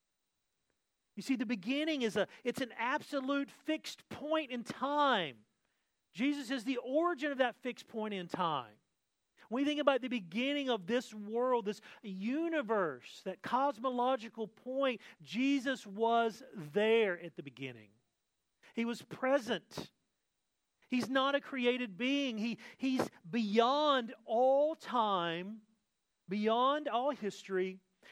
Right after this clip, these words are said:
and has no point of origin. And John says, "In the beginning." You see, he's in the beginning with God. You see, if Christ was not present in eternity past,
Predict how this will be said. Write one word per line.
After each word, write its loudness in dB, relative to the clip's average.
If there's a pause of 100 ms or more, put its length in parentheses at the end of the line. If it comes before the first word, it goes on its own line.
and -4
has -6
no 0
point -10
of -14 (100)
origin. -2 (1400)
And -6
John -2
says, 0
"In -4
the 0
beginning." -2 (1400)
You -8
see, -2
he's -2
in -6
the -4
beginning -2
with 2 (300)
God. 6 (1900)
You -6
see, 0
if 0
Christ 0
was -6
not 0
present 0
in -4
eternity -4
past, -2